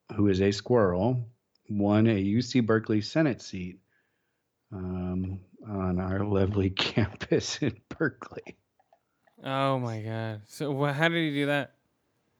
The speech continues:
Speaker 1: Uh, some asshole decided to dress up in a fucking,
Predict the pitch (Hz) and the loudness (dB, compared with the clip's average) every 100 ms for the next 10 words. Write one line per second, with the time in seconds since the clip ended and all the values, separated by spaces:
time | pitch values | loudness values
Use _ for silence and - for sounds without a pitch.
0 | - 78 87 120 113 113 104 - 107 104 | -10 -8 -2 4 6 6 4 4 4 4
1 | 107 113 110 104 107 107 104 98 101 101 | 4 2 0 2 2 2 0 0 2 2
2 | 101 104 101 107 98 92 101 98 98 95 | 2 0 0 0 -2 -2 -2 -2 -2 -2
3 | 92 90 101 | -2 -2 -2